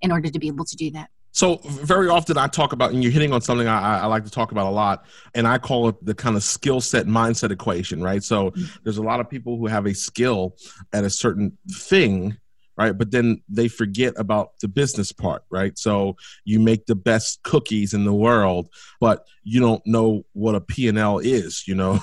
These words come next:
Speaker 2: <laughs> You never even heard of that, or
Speaker 1: Mm-hmm. <laughs>
Speaker 2: revenue projections, or what do you mean, what does it cost to make the product? I, I don't know.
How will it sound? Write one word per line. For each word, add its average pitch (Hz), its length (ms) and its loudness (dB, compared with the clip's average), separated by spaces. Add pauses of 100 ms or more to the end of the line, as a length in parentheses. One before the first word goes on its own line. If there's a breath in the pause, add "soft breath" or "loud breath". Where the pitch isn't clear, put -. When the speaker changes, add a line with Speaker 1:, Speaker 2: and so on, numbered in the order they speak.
Speaker 2:
<laughs> 156 220 4 (340 loud breath)
You 120 160 4
never 120 260 4
even 110 140 2
heard 127 220 2
of 117 100 2
that, 95 320 0
or 104 280 2
Speaker 1:
Mm-hmm. 233 380 6
<laughs> - 0 -
Speaker 2:
revenue 131 300 4
projections, 107 560 -2
or 101 320 2
what 127 140 0
do 151 80 0
you 143 40 -2
mean, 139 220 0
what 117 80 4
does 107 140 4
it 107 100 0
cost 107 380 -2
to 104 80 -2
make 101 240 -2
the 98 60 -6
product? 92 420 0
I, 104 240 4
I - 20 4
don't 117 160 2
know. 95 240 2